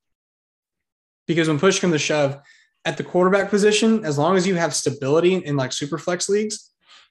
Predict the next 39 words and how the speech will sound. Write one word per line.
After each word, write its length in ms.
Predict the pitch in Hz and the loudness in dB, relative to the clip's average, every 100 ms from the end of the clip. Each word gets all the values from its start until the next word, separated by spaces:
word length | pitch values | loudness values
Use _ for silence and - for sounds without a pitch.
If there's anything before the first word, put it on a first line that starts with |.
| _ _ _ _ _ - | _ _ _ _ _ -4
I 100 | 151 | -2
feel 200 | 170 160 | 2 2
like 160 | 151 | 2
that's 180 | 151 139 | 0 -2
better 280 | - 156 147 | 2 4 4
than 180 | 139 135 | 2 0
nothing. 360 | 120 - 113 _ _ _ _ _ _ _ | -4 -10 -20 _ _ _ _ _ _ _
And 140 | 160 | -6
so, 260 | 147 156 143 | 0 2 2
like, 220 | 139 143 | 2 0
if, 120 | 147 143 | -2 -2
for 100 | 160 | -4
instance, 300 | 147 156 147 | -4 -8 -6
if 120 | 139 | -2
I'm 200 | 151 156 | -2 0
getting, 480 | 156 151 143 139 _ _ _ _ _ - - _ _ _ _ _ - - - - | 0 2 0 -4 _ _ _ _ _ -20 -20 _ _ _ _ _ -14 -14 -12 -4
trading 300 | 226 226 208 | 2 4 6
Justin 320 | 220 214 208 | 4 2 0
Herbert 380 | 165 202 190 185 | 2 2 2 2
to 80 | 180 | 0
a 20 | |
guy 200 | 180 185 | 4 4
who 60 | |
has 160 | 170 165 | 4 4
Mac 260 | 175 170 147 | 2 0 -2
Jones, 500 | 165 156 156 143 180 | 0 2 0 -4 -8
but 200 | 170 165 | -2 0
I'm 120 | 160 | 2
also 280 | 160 156 156 | -2 -2 0
getting 460 | 156 147 139 139 _ _ _ _ - | 2 2 0 -2 _ _ _ _ -4
two 180 | 202 | -2
firsts 640 | 180 180 170 175 - - - | -2 0 0 0 -4 -10 -12
or 160 | 160 139 | -10 -2
three 160 | 196 214 | 0 2
firsts 400 | 208 196 196 - | 2 2 0 -4
and 100 | 170 | 0
then 180 | 147 135 | 0 0
three 160 | 170 | -2
seconds, 600 | 185 190 190 226 226 - | 0 -2 0 0 0 -8